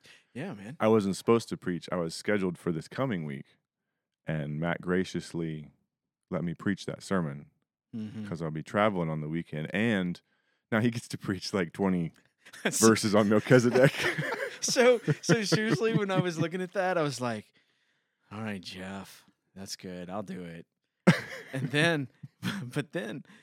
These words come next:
Speaker 1: uh, today, as I was, um, as I started to
Speaker 2: Mm-hmm.
Speaker 1: prepare this morning, I went and realized that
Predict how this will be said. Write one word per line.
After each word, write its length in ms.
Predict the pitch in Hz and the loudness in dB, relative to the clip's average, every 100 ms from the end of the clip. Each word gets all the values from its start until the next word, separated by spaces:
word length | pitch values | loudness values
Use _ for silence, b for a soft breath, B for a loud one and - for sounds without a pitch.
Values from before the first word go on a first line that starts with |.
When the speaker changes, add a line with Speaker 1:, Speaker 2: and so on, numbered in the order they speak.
| b b - | b b -4
Speaker 1:
uh, 220 | 117 110 | -2 -2
today, 560 | - 120 131 - 104 _ _ - | -4 -4 -4 -6 -12 _ _ -10
as 180 | 113 | -6
I 160 | 117 117 | -2 -2
was, 340 | 110 101 98 107 | -2 -4 -4 -6
um, 380 | 95 90 87 - _ _ _ | -6 -6 -10 -16 _ _ _
as 160 | 107 101 | -8 -8
I 60 | |
started 440 | - 120 104 98 - | -6 -4 -4 -6 -10
to 120 | - | -10
Speaker 2:
Mm-hmm. 200 | 87 92 | -6 -6
Speaker 1:
prepare 400 | 104 107 107 104 | -6 -10 -8 -6
this 200 | 113 110 | -6 -8
morning, 320 | 113 113 139 - _ 104 | -8 -8 -10 -14 _ -12
I 100 | 101 | -8
went 380 | 104 104 101 - _ 120 | -6 -6 -10 -14 _ -10
and 120 | 107 | -4
realized 480 | 110 107 101 - - | -2 -2 -4 -6 -8
that 220 | 92 | -10